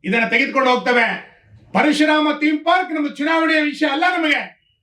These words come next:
ಪರಶುರಾಮ ಥೀಮ್ ಪಾರ್ಕ್ ನಮಗೆ ರಾಜಕೀಯದ ವಿಷಯ ಅಲ್ಲ. ಪರಶುರಾಮ ಥೀಮ್ ಪಾರ್ಕ್ ಮುಂದಿನ ಚುನಾವಣೆಯ ವಿಷಯ ಅಲ್ಲ. ಪರಶುರಾಮ ಥೀಮ್ ಪಾರ್ಕ್ ಬಿ ಜೆ ಪಿಯ ಪಾಲಿಗೆ ಅದೊಂದು ಪ್ರವಾಸೋದ್ಯಮ ಕೇಂದ್ರ ಅಷ್ಟೇ. ನಮಗೆ, ನಮಗೆ ಚುನಾವಣೆಯ ವಿಷಯ ಅಲ್ಲ. ಕಾರ್ಕಳದ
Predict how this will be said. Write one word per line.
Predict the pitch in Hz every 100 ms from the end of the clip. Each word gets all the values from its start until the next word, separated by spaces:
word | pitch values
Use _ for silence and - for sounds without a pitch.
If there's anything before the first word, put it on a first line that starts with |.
| _ _ _
ಪರಶುರಾಮ | 220 302 311 320 311 302
ಥೀಮ್ | 311 311
ಪಾರ್ಕ್ | 302 339 359
ನಮಗೆ | 320 302
ರಾಜಕೀಯದ | 277 277 320 330 330 311
ವಿಷಯ | 302 320
ಅಲ್ಲ. | 302 339 339 294 - _ _ _ _ -
ಪರಶುರಾಮ | 262 302 320 320 311 302
ಥೀಮ್ | 311 311
ಪಾರ್ಕ್ | 330 349 349
ಮುಂದಿನ | 294 311 320 302
ಚುನಾವಣೆಯ | 285 311 339 330 311
ವಿಷಯ | 294 277
ಅಲ್ಲ. | 294 285 269 226 190 _ _ _
ಪರಶುರಾಮ | 190 269 294 294 285 277 262
ಥೀಮ್ | 277 269 262
ಪಾರ್ಕ್ | 339 359 - - _ _
ಬಿ | 220 302
ಜೆ | 320 294 294
ಪಿಯ | 277
ಪಾಲಿಗೆ | 277 269 262 302
ಅದೊಂದು | 330 302 277
ಪ್ರವಾಸೋದ್ಯಮ | 233 269 370 330 320 311 285 269
ಕೇಂದ್ರ | 269 262
ಅಷ್ಟೇ. | 247 240 254
ನಮಗೆ, | 240 233 202 190 - - -
ನಮಗೆ | 233 247
ಚುನಾವಣೆಯ | 220 302 311 302
ವಿಷಯ | 277 254 277
ಅಲ್ಲ. | 247 269 247 190 - - - -
ಕಾರ್ಕಳದ | 240 311 311 311